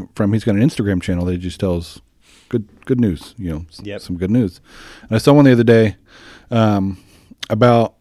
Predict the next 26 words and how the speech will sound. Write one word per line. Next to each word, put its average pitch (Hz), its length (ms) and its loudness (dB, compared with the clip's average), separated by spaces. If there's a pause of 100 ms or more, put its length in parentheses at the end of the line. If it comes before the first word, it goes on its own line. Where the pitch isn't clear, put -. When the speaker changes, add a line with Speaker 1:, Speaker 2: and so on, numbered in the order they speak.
(160)
Speaker 1:
you 123 120 -2
know, 127 40 2
let's 135 160 0
face 95 240 -2
it, 98 40 -6
when 107 140 -2
we're 127 160 0
old, 110 340 0 (680)
like, 90 260 -8
when 101 120 -6
we're 123 100 -2
ninety 110 240 0
years 101 220 -4
old, 98 320 -4 (560)
at 104 120 -12
that 120 160 0
point, 120 200 0
I 101 60 -4
think 113 180 -6
we're 101 80 -2
ready 90 180 -4
to 82 80 -8
be 80 100 -10
catered 73 340 -10
to, 71 140 -12
right? 82 220 -10